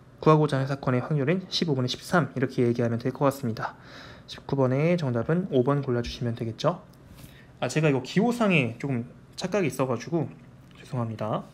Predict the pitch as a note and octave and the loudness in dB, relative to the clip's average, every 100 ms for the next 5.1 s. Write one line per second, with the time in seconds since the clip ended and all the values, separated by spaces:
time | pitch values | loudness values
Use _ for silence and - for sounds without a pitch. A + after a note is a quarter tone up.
0 | - - - - - - - - C#3+ A2+ | -20 -16 -14 -14 -16 -20 -20 -12 -6 -4
1 | A2+ A#2 - B2 - B3+ G3+ B2+ B2+ D3 | -6 -8 -6 -4 2 2 2 0 2 2
2 | D3 F3+ G3 - - F#3 F3+ B2 - - | 2 0 0 -4 -2 0 2 -2 -4 -6
3 | D#3 C3+ - - - C3+ - - B2 A#2+ | -2 -2 -4 -12 -16 -18 -18 -14 -10 -10
4 | - - A#2+ - C#3+ E3+ C#3+ A#2 A2+ A#2+ | -10 -8 -8 -6 -4 -4 -4 -6 -6 -6
5 | A#2+ | -6